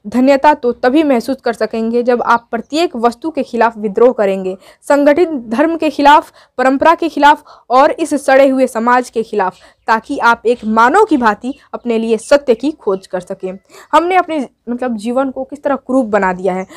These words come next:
और इस जीवन की गहराई को, अद्भुत सौंदर्य को तभी आप समझ सकेंगे जब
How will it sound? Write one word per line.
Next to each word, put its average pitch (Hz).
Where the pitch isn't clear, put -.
और 370
इस 381
जीवन 330
की 370
गहराई 240
को, 294
अद्भुत 262
सौंदर्य 247
को 262
तभी 269
आप 262
समझ 233
सकेंगे 233
जब 277